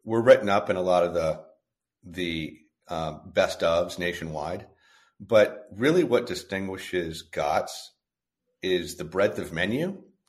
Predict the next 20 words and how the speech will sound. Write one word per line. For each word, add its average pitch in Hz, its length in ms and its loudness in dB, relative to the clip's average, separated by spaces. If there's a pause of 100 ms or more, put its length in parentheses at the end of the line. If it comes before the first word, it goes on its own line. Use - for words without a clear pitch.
(240)
So 98 260 2
in 98 80 -2
addition 107 340 -2
to 104 60 0
burgers, 110 540 -4
there's 85 280 -4
all 95 140 2
kinds 95 440 -6
of, 80 240 -8 (920)
um, 85 420 -10 (440)
great - 420 0
salads 104 760 2
and, 73 360 -12 (100)
and 76 480 -14
fresh - 300 0
seafood 98 800 -8
and 78 240 -10 (600)
a 92 100 -2
really, 92 640 -6
uh, 85 360 -4